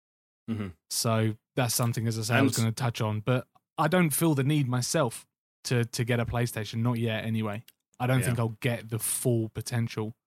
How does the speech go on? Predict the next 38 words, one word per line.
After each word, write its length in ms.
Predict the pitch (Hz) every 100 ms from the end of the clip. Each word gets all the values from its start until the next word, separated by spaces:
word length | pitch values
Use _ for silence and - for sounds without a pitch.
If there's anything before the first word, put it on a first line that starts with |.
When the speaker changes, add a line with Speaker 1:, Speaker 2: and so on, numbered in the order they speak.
| _ _ _ -
Speaker 2:
the 60 |
full 200 | 127 151
Speaker 1:
Sure. 180 | 131 123
Speaker 2:
use 280 | 135 117 -
out 200 | 120 110
of 80 | 117
it. 60 |
It'll 160 | 107 127
become 400 | 113 123 131 123
an 100 | 117
ornament 340 | 117 110 110
in 80 | 110
my 100 | 107
room. 240 | 107 107 107 _ _ _ _ _ _ _ _
Speaker 1:
I'm, 260 | 117 127 120
<laughs> 40 | 131
yeah, 200 | 110 104
uh, 80 | 120
for 160 | 156 156
as 80 |
excited 460 | 143 135 170 151 135
as 100 | 123
I 100 | 123
am, 320 | 131 127 123 - -
I 60 |
was 120 | 110
talking 260 | - 120 -
to 100 | 110
someone 520 | - 110 104 104 101 107
in 60 |
our 120 | 107 98
Discord 340 | 104 - 101
earlier, 400 | 101 95 90 87 - _ _ _ _
uh, 200 | 87 85 85
Cameron, 380 | 117 113 95 90
who 120 | 101
said 320 | - 101 90
that 180 | 95